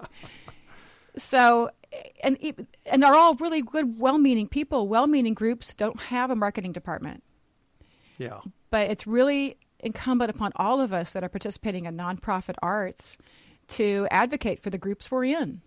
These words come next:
Speaker 1: and to do our part. Every theater production I've been part of, um, except for the equity <laughs> ones,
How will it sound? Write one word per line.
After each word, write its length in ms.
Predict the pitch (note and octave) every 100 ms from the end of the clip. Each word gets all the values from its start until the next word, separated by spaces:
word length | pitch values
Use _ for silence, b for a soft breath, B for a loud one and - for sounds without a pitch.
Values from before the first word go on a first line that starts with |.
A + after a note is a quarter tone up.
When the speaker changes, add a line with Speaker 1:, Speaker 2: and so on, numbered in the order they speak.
| _ _ _
Speaker 1:
and 100 | F#3
to 80 | G#3+
do 240 | E3+ F#3+
our 140 | G#3+ B3
part. 380 | - D4 C#4+ -
Every 220 | G#3+ C#4
theater 500 | - - F4 G4 E4
production 640 | - - F#3 E3 - - -
I've 120 | F3+
been 140 | F#3
part 260 | - F#3 E3+
of, 260 | D#3 - b b b b b _
um, 220 | G3+ G3
except 340 | G#3+ - D#4 F4+
for 140 | E4
the 120 | A3
equity 340 | E3+ - F#3+ G#3+
<laughs> 20 |
ones, 440 | E3+ D#3 - -